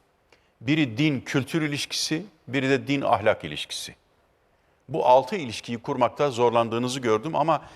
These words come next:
sadece sizin zorlanmanızdan kaynaklanmadı bu. Biz, biz hocalar da bu ilişkileri size anlatırken sağlıklı anlatmıyoruz.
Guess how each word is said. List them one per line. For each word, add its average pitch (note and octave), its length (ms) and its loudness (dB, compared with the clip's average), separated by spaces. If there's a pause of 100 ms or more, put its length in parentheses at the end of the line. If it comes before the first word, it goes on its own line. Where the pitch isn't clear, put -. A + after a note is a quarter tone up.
(240)
sadece F3+ 560 2
sizin D3+ 420 -4
zorlanmanızdan C3+ 1080 2
kaynaklanmadı B2 840 -2
bu. C3 200 -6 (1000)
Biz, D3+ 380 -4 (140)
biz E3 200 0
hocalar A#2+ 600 4
da C#3 220 -2
bu E3+ 120 -8
ilişkileri G#2+ 640 -8
size A2+ 320 -2
anlatırken A#2 760 -2 (1300)
sağlıklı A#2 500 2
anlatmıyoruz. F2+ 880 -4